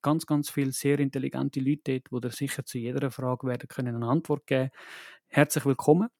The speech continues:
würde mich freuen, dich dort zu sehen. Und, äh, dann kommen wir jetzt eigentlich noch zu etwas anderem. Und zwar habe ich, äh, die Ehre, ein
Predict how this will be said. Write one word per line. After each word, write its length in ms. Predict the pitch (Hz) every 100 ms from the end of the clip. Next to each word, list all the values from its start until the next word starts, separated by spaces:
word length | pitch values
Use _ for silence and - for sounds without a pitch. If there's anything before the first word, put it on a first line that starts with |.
| _
würde 160 | 127 127
mich 100 | 120
freuen, 300 | 131 131 127
dich 160 | - -
dort 300 | 120 - 139
zu 80 | -
sehen. 280 | - 156 254 _ _ _ _ _ _ - -
Und, 380 | 131 120 117 113
äh, 200 | 113 107
dann 120 | 107
kommen 200 | 107 185
wir 100 | 226
jetzt 160 | 196 -
eigentlich 200 | 151 147
noch 160 | 139 131
zu 140 | 143
etwas 420 | 131 135 - - _ - - _ -
anderem. 500 | 110 120 156 208 294 - - - _
Und 220 | 123 120
zwar 380 | - 123 139 165 - - -
habe 180 | 131
ich, 180 | 127 -
äh, 220 | 127 117 113
die 200 | - 101
Ehre, 160 | 120 - - - - -
ein 80 | -